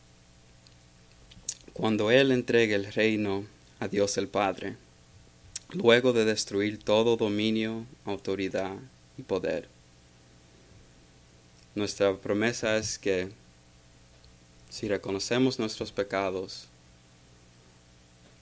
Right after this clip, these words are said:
y que necesitamos un Salvador, aceptamos el plan de Salvador, de salvación de Dios, que es por medio de la muerte y resurrección de Cristo en la cruz,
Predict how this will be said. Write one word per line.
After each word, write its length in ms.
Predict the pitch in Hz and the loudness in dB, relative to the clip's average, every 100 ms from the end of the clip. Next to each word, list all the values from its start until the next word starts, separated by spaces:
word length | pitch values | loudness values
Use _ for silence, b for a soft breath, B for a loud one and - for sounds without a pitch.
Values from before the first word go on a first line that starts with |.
| - - - | -20 -20 -20
y 100 | 151 | -6
que 100 | 104 | -4
necesitamos 760 | 95 - 98 92 101 104 101 | -2 -4 -10 -4 -2 -2 -4
un 80 | 101 | -6
Salvador, 580 | - 98 95 95 98 95 101 - - | -4 -2 -2 -2 -2 -4 -10 -14 -8
aceptamos 840 | 104 95 92 113 120 107 104 - | -4 -4 0 2 2 0 -4 -8
el 100 | 95 | -8
plan 280 | - 107 107 | -2 -2 -2
de 60 | 101 | -4
Salvador, 720 | 101 98 98 92 95 95 98 | -6 -4 -4 -2 -2 -4 -6
de 420 | - - - 98 | -10 -12 -8 -6
salvación 640 | - 95 95 - 101 98 | -4 -2 -4 -6 -4 -2
de 100 | 95 | -2
Dios, 320 | 92 95 92 - | -2 -2 -2 -2
que 100 | 101 | -4
es 100 | - | -2
por 160 | 101 | -2
medio 360 | 98 95 92 92 | 0 -2 -2 -6
de 60 | |
la 100 | 92 | -8
muerte 420 | 95 95 110 123 117 | -8 -4 -4 -4 -6
y 40 | |
resurrección 640 | 110 - 98 95 - 90 | -8 -8 -8 -8 -8 -10
de 80 | 95 | -10
Cristo 380 | - 95 95 - | -6 -8 -8 -10
en 80 | 92 | -10
la 80 | 92 | -8
cruz, 480 | 92 90 - - | -6 -8 -8 -14